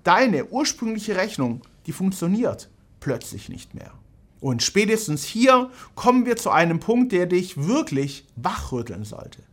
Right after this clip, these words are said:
Die Finanzierung. Viele glauben, sie könnten Off-Plan einfach finanzieren, so wie eine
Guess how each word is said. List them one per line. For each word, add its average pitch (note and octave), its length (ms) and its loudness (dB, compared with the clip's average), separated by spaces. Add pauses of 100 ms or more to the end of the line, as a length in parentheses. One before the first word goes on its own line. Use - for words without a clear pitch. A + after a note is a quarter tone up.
(380)
Die D3+ 60 -10
Finanzierung. G#3+ 760 -4 (500)
Viele C4 300 4
glauben, A3 360 8
sie G3+ 160 -4
könnten G#3 420 -2
Off-Plan E3+ 560 2
einfach F#3+ 480 0
finanzieren, D#3+ 800 -4 (240)
so B3+ 240 -2
wie A#3+ 100 2
eine F3 440 4